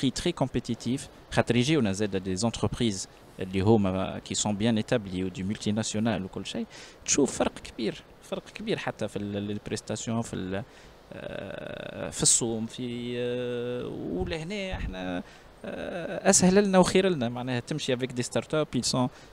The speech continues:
disponibles، يبداو بحذاك، تبداو هما معناها ي-،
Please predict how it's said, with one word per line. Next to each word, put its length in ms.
disponibles، 680
يبداو 320
بحذاك، 800
تبداو 320
هما 300
معناها 440
ي-، 1160